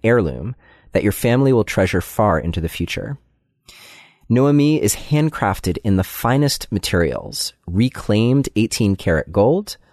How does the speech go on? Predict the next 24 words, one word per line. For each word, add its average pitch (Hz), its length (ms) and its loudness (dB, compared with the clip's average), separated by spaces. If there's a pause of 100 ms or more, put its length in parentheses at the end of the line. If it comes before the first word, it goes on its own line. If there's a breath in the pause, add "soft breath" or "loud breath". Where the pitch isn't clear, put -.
(180 soft breath)
conflict-free 139 880 0
stones, 131 640 0 (100)
and 107 440 2
lab-grown 90 560 2
diamonds. 87 640 -4 (420 soft breath)
And 117 80 0
it's 117 200 -2
all 160 220 0
priced - 460 -2
as - 180 -2
fairly 110 520 2
as 92 140 -4
possible - 520 -4
since - 240 -4
they 82 160 -2
cut - 240 -6
out 78 240 -4
the - 100 -8
middleman. 78 520 -6 (600 loud breath)
Also, 170 460 2
they 123 160 2
ship - 400 -2
to - 160 -4
you 160 240 4